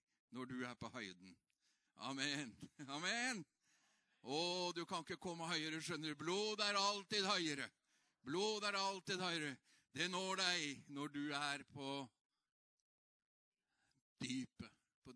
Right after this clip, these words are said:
dalen. Å, du er langt nede. Å, du er langt nede en dag. Du kjenner du ikke får det til. Du makter ikke.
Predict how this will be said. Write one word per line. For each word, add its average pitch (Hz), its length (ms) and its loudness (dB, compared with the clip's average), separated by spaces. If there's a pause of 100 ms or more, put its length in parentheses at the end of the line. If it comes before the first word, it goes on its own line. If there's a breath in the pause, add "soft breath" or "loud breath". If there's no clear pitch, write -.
dalen. 131 420 -8 (140)
Å, 147 120 -4 (460)
du 131 100 -10
er 127 120 -6
langt 131 280 -8
nede. 127 280 -10 (480 soft breath)
Å, 170 140 2 (340)
du 165 80 -2
er 170 80 -2
langt 170 300 -6
nede 165 260 -6
en 156 80 -10
dag. 160 240 -8
Du 156 240 -6 (400 soft breath)
kjenner 180 440 -4
du 170 320 -4 (540 soft breath)
ikke 190 380 -4
får 175 280 -6
det 185 140 -8
til. 175 300 -4 (100)
Du 165 140 -8
makter 185 560 -6
ikke. 170 300 -18